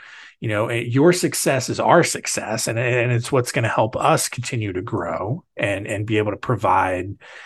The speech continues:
meaningful a-, and quality livings for, for the people that we employ. And so, you know, we, we would try to do everything on our end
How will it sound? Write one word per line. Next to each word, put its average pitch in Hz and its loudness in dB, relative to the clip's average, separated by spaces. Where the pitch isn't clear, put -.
meaningful 107 0
a-, - -2
and 107 -4
quality 113 4
livings 101 -4
for, 101 -4
for 113 -4
the 101 -4
people 104 0
that 98 -4
we 107 0
employ. 107 2
And 120 6
so, 131 6
you 175 8
know, 113 2
we, 139 2
we 190 4
would 170 4
try 160 4
to 143 4
do 139 4
everything 127 0
on 113 0
our 120 2
end 110 -4